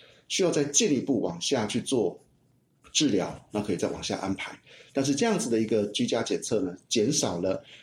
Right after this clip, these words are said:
呃，病人必须来到医院啊，担心在医院里面有感染这样的问题。那同时呢，也让健康的问题不用等哈，这是我们振兴医院睡眠中心目前所能够提供的服务。用一个晚上的睡眠检测，能够代表我平常的这个，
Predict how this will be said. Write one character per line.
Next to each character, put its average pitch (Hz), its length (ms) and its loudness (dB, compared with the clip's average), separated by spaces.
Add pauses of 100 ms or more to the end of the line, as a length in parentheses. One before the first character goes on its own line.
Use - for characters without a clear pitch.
(180)
呃， 95 180 -2
病 139 140 0
人 104 80 2
必 120 100 0
须 113 140 -2
来 95 140 -2
到 107 160 0
医 147 120 2
院 151 380 0
啊， 95 200 -6
担 131 200 0
心 127 180 0
在 120 120 -2
医 120 80 0
院 110 120 2
里 92 60 -2
面 104 100 0
有 95 80 -2
感 92 240 -4
染 113 140 0
这 107 100 -2
样 92 60 -2
的 87 80 -4
问 98 160 -2
题。 - 200 -12 (280)
那 - 80 -4 (100)
同 113 240 0
时 107 240 2
呢， 104 200 0
也 95 100 0
让 101 220 0
健 139 200 2
康 104 140 -2
的 101 60 0
问 113 120 0
题 98 140 -4
不 - 100 -6
用 98 240 0
等 - 200 -2
哈， - 180 -16
这 104 100 0
是 107 80 -2
我 98 60 0
们 92 260 -2 (300)
振 110 160 0
兴 104 140 0
医 - 20 4
院 104 80 2
睡 104 140 2
眠 95 80 0
中 101 120 2
心 101 200 0
目 117 100 2
前 90 180 -2
所 90 140 -6
能 90 80 -4
够 92 60 -8
提 90 100 -10
供 92 140 -4
的 90 60 -6
服 - 160 -20
务。 - 120 -20 (300)
用 185 300 2
一 156 80 4
个 208 120 2
晚 98 240 0
上 123 180 0
的 107 80 2
睡 117 180 0
眠 104 140 2
检 - 220 -2
测， 101 380 -2
能 110 140 0
够 151 160 0
代 185 220 -2
表 101 200 -2
我 90 200 -2
平 110 280 0
常 104 300 -4
的 98 120 -2
这 117 140 -4
个， 104 260 0